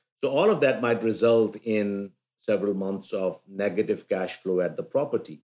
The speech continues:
uh, draining all of the reserves. So then you, you, when you get to that point, there is a need of additional capital at the property.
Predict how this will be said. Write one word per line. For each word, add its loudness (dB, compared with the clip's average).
uh, -6
draining 4
all 2
of 0
the 2
reserves. 0
So 6
then 4
you, 2
you, 0
when 2
you -2
get 2
to 0
that 0
point, 4
there 6
is 4
a 4
need 2
of -2
additional 2
capital 0
at -6
the -6
property. -4